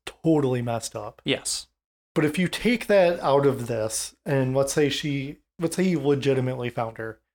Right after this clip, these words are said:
Speaker 1: after an accident and nursed her back to health,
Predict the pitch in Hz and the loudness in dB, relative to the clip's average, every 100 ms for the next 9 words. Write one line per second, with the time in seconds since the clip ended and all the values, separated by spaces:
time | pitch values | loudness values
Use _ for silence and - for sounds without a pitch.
0 | _ _ _ - 131 - 127 117 120 - | _ _ _ -6 -4 -2 -2 0 -2 -4
1 | 123 120 117 - _ _ _ _ 175 123 | -4 -4 -6 -14 _ _ _ _ -6 -4
2 | 127 - - 120 120 - 117 117 113 123 | -2 -4 -4 -2 -2 -4 -6 -4 -4 -6